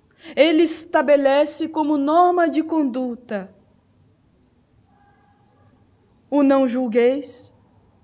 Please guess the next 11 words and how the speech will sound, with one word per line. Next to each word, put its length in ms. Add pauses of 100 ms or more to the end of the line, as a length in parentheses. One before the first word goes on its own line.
(1120)
a 140
busca 640
pela 320
mansuetude 1040
e 40
a 120
brandura 880
que 220
a 80
misericórdia 800
gera, 560